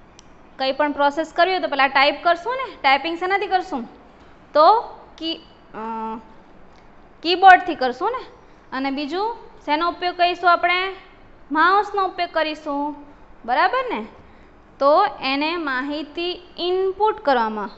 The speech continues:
ઇન એટલે માં, put એટલે મૂકવું, માહિતી અંદર મૂકવામાં કયા બે સાધનોનો ઉપયોગ થાય છે? એક keyboard અને બીજું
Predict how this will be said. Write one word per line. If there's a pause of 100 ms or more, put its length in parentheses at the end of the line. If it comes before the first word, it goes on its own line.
(400)
ઇન
એટલે
માં,
put
એટલે
મૂકવું, (260)
માહિતી
અંદર
મૂકવામાં (480)
કયા
બે
સાધનોનો
ઉપયોગ
થાય
છે?
એક
keyboard
અને
બીજું